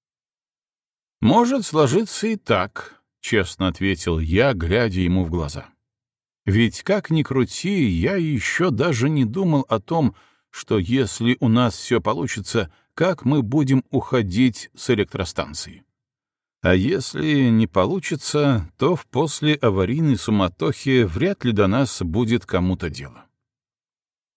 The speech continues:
Тот усмехнулся. "Ну, ты расскажи для начала, а там решим".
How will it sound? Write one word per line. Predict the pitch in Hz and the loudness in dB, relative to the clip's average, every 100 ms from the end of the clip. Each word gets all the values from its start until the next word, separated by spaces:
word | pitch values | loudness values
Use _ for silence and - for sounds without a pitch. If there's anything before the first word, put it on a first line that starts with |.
| - | -6
Тот | 135 196 - _ | -4 -4 -10 _
усмехнулся. | 170 - 165 - 104 104 - 107 85 _ _ _ _ _ _ - | -4 0 -2 0 -2 0 2 2 2 _ _ _ _ _ _ -4
"Ну, | - 240 240 - - _ | -2 -2 -8 -16 -20 _
ты | 147 190 156 | -2 0 2
расскажи | 143 - 131 104 90 202 | 0 2 0 2 2 0
для | 135 104 | 2 0
начала, | 90 - 71 62 58 - | 0 -4 -8 -8 -14 -8
а | 98 85 78 | -4 -4 0
там | 127 185 | 0 0
решим". | 156 90 - 69 64 80 | -2 -6 -6 -10 -14 -20